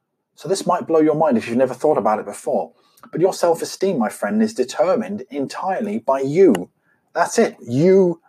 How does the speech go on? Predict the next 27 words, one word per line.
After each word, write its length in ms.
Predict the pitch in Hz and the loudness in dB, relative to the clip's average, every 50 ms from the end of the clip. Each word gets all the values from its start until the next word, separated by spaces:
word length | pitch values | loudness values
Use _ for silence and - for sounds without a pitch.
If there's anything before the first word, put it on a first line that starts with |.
| _ _ _ - | _ _ _ -2
and 140 | - 120 120 | 0 2 4
you 160 | 131 135 135 | 4 6 4
alone. 480 | 127 127 131 117 101 92 - - - _ _ _ _ _ _ _ | 4 4 4 2 2 0 -6 -12 -16 _ _ _ _ _ _ _
Not 160 | - 104 123 | -6 -4 -2
your 120 | 147 180 190 | -2 0 0
mum 260 | 190 160 151 143 139 | 2 2 2 2 2
or 80 | 135 131 | 2 0
your 120 | 143 160 | 0 0
dad 380 | 156 - 104 95 98 98 101 98 | 2 2 2 2 2 0 -2 -4
or 140 | 104 107 | -4 -4
your 80 | 110 143 | -4 -4
spouse. 760 | - - - 147 131 123 123 127 123 - - - - - - _ _ _ _ _ _ _ _ _ _ _ _ - | -4 -2 0 2 4 4 4 4 2 0 -8 -14 -16 -20 -20 _ _ _ _ _ _ _ _ _ _ _ _ -8
Not 160 | 113 120 117 | -6 -6 -6
the 80 | 117 | -6
kids 380 | 120 - - - 214 214 214 - | -8 -10 -6 -4 -4 -4 -4 -6
at 100 | 180 - | -12 -12
school 720 | - - - - - - 208 190 156 120 104 104 117 120 - _ _ _ _ _ | -12 -14 -14 -12 -6 0 2 2 2 2 0 -2 -6 -8 -10 _ _ _ _ _
who 160 | _ - 135 131 | _ -8 -8 -4
bullied 320 | 135 147 151 147 143 135 | 2 2 2 4 2 0
you 120 | 127 123 | 0 0
and 100 | 120 120 | -2 -2
called 260 | 117 - 127 123 120 113 | -4 -4 -4 -4 -2 -2
you 80 | 117 | 0
names, 400 | 113 117 123 113 95 90 87 87 | -2 -2 -2 -4 -6 -10 -12 -12
if 140 | 113 - - | -12 -12 -8
that 160 | - 208 - | -6 -6 -6
happened. 480 | - - - - _ - - _ - | -8 -10 -14 -16 _ -20 -20 _ -20